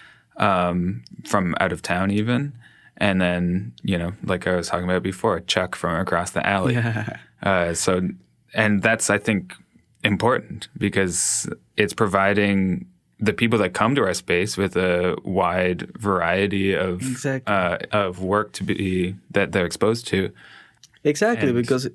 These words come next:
Speaker 2: if not, it becomes what you were saying before of, like, that oneness, right?
Speaker 1: Yeah.
Speaker 2: That, that same thing.
Speaker 1: And I see that sometimes with, like, even young gallerists who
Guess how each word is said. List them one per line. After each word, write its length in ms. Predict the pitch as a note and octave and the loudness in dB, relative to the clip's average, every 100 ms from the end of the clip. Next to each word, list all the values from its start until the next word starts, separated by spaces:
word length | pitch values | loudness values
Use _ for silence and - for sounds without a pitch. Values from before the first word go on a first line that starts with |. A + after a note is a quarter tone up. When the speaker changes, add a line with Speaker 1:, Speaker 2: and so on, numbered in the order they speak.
| - | -10
Speaker 2:
if 240 | - F2 B2 | -6 -4 0
not, 340 | C3+ D3 D3+ | 2 2 0
it 120 | - | 0
becomes 380 | C3 B2 B2+ C3+ | 0 0 0 0
what 100 | C3 | 2
you 120 | B2 B2 | 2 2
were 100 | A#2+ | 2
saying 240 | A#2+ A#2 | 2 2
before 340 | A2 - E3+ | 0 0 2
of, 140 | C3 A2+ | 2 2
like, 180 | G#2+ A2 | 0 2
that 220 | A2 A2 | 2 2
oneness, 720 | G#2+ A2+ A#2 G#2 - - - _ - | 2 2 4 2 -2 -8 -12 _ -4
right? 200 | A2 A#2 | -2 0
Speaker 1:
Yeah. 180 | G#2 - - | -2 -4 -2
Speaker 2:
That, 220 | A2+ A2+ - - | 0 0 -2 0
that 260 | A2+ A2+ | 0 0
same 600 | - - A#2 A#2 A2+ A2 - - | -2 0 2 2 0 -2 -8 -2
thing. 400 | E3 F#3 A2 B2+ - _ _ _ _ - | 0 2 0 -4 -14 _ _ _ _ 0
Speaker 1:
And 200 | A#2+ G#2+ | 2 4
I 80 | G#2 | 2
see 400 | - C3 C#3 C3+ | 2 2 2 4
that 320 | B2+ B2 G#2+ | 4 2 0
sometimes 600 | - A#2+ A#2 A#2 A#2 A2+ | 0 2 2 4 4 4
with, 460 | A2+ A2+ - - - - | 2 2 -2 -14 -14 -4
like, 340 | A2+ G#2 G2+ - | 0 0 -2 -4
even 340 | - A2 G#2+ | 0 4 4
young 340 | G#2 G#2 A#2+ B2 | 4 4 2 2
gallerists 800 | F#2 F#2 F#2 F#2 F#2+ - - - | 2 2 2 0 0 -4 -4 -2
who 440 | G#2 F#2+ F#2+ F#2+ | 0 2 0 -2